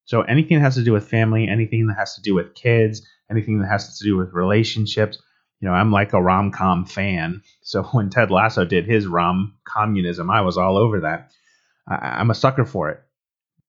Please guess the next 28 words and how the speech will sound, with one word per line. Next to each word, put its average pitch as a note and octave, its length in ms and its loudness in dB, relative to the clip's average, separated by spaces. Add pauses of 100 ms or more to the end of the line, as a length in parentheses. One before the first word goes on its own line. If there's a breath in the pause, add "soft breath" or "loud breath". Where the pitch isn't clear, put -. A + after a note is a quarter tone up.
But B2+ 80 0
I A#2+ 80 4
think D#3+ 320 2
down B2+ 280 2
at G2+ 120 0
the F#2+ 100 -4
very G#2 600 2
bottom, G2 580 0
like, G#2+ 220 -8
what A#2 440 -4
gets A#2+ 360 -4
me G#2 540 -4 (300)
in A#2 160 0
the, G2+ 180 -4
in A2+ 120 0
the F#2+ 80 -2
feels, G2 540 0
all G2+ 260 0
in A2 100 0
the F#2 80 -2
feels, A#2 460 0 (400 loud breath)
is A2+ 640 2 (240)
relationships, A#2 800 -4 (1040)
right? A#2+ 220 -4
And G#2+ 200 0
making C3+ 360 4
relationships G#2 600 0
better. E2 440 -2